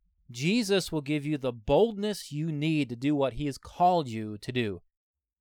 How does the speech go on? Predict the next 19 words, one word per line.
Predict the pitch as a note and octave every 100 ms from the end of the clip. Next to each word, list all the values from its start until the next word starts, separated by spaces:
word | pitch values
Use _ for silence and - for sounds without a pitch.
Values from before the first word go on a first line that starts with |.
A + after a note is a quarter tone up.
| _ _
With | D3+
the | D#3
help | E3 D3
of | B2+
Jesus, | A#2 D3+ A3 D#3 B2
we | D3+
can | D3+
do | D3 D3+ - -
anything | F3 A3 A3+ - F3+ F3+
God | D#3 D#3 D#3 C#3+
calls | - E3 E3+ F3+ F3 -
us | E3 D#3+
to | - D3
do | C3+ D3 C#3+
for | - - D#3+ C3+
him. | B2+ A2
Philippians | - D3+ D#3 C#3+
four | - D3 D3
thirteen, | - D3 - C3+ A#2